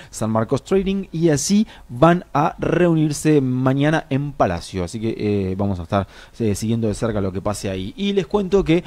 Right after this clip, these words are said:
en el, en el marco del conflicto con Dicasa, que estaba prevista una audiencia para hoy,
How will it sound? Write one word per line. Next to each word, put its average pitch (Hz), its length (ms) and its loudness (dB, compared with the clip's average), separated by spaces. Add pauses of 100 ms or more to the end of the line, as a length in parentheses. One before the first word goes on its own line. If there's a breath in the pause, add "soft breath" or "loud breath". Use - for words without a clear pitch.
(220 loud breath)
en 123 140 -2
el, 127 180 -2
en 156 40 -6
el 135 100 -2
marco 131 220 2
del 117 80 0
conflicto 123 460 -4
con 147 200 -4
Dicasa, 151 580 0 (180 loud breath)
que - 80 -14
estaba 143 220 2
prevista 139 520 2
una 135 180 0
audiencia 135 520 0
para 165 240 4
hoy, 185 240 6